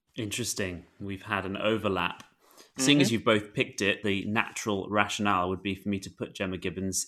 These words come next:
Speaker 1: in silver because you've both chosen it. It deserves to be
Speaker 2: Yeah,
Speaker 1: on the
Speaker 2: of course it
Speaker 1: podium
Speaker 2: would.
Speaker 1: somewhere at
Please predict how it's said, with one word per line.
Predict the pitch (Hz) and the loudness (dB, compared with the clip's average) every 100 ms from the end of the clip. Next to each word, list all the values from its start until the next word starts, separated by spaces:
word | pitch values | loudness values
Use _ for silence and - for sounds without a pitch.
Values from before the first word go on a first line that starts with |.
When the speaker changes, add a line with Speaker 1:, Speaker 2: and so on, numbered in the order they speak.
| 98 | -4
Speaker 1:
in | 95 | -4
silver | 87 - 135 95 85 | -2 0 2 0 -4
because | - - 85 | -8 -18 -14
you've | 87 | -12
both | 85 85 - | -12 -12 -8
chosen | 113 113 127 | -4 -2 -2
it. | 135 - - - - - _ _ | -4 -8 -20 -18 -16 -18 _ _
It | - | -20
deserves | - 95 95 90 | -8 0 0 -2
to | 117 | 0
be | 110 | 2
Speaker 2:
Yeah, | |
Speaker 1:
on | 104 | 2
the | |
Speaker 2:
of | 85 | 2
course | 120 113 | 4 4
it | 87 | 4
Speaker 1:
podium | 104 | 2
Speaker 2:
would. | 104 | 2
Speaker 1:
somewhere | 104 98 92 - | 2 2 0 0
at | 85 | -10